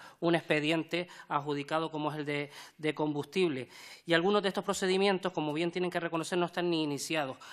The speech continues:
para evitar así tener que venir aquí todos los meses a reconocer facturas por este procedimiento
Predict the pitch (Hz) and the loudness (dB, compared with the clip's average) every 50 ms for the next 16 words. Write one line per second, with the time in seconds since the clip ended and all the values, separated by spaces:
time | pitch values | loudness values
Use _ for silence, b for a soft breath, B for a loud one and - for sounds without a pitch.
0 | B B _ 165 160 160 165 160 160 156 202 208 208 196 202 - 202 175 185 175 | B B _ 2 4 4 4 2 0 2 4 4 4 4 2 -2 -2 0 2 2
1 | 180 175 - 180 160 160 160 165 165 156 147 151 160 160 - 185 190 180 175 160 | 2 2 0 0 0 0 0 0 0 0 -2 -4 -6 -4 -2 0 0 2 0 0
2 | 143 156 160 156 - 180 165 - B B B B B - 165 170 170 165 156 156 | 0 -2 -4 -4 -4 -4 -6 -6 B B B B B 4 4 6 6 4 2 2
3 | 151 143 139 135 - 185 180 170 - 151 139 - - 156 165 160 - - 143 147 | 2 0 0 0 0 0 0 0 0 -2 -2 -2 -2 0 0 0 0 -2 -4 -4
4 | 151 - - 160 147 147 135 - - 135 131 131 131 139 151 147 139 - 151 151 | -4 -4 -6 -4 -4 -6 -6 -6 -4 -4 -4 -2 -2 -2 -2 -4 -4 -6 -8 -8